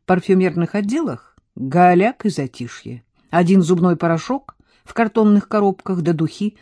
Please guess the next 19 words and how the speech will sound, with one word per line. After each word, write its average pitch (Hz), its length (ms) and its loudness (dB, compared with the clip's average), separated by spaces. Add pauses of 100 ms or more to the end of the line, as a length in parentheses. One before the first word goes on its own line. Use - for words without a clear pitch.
(120)
«Красная 156 520 -2
Москва». 117 520 -12 (1160)
«Я, 185 460 -2 (340)
когда 156 280 -4
в - 60 -8
школе 381 340 -4
училась, - 720 -10 (220)
иногда 214 300 0
даже 226 280 2
верила, 214 380 0
что - 180 -6
коммунизм 214 800 0
будет», - 560 -14 (300)
вздыхала 131 560 -10
она 127 400 -8 (400)
и 156 80 -4
мечтала. 117 760 -10 (600)
«Вот 190 360 -12
красота! - 960 -18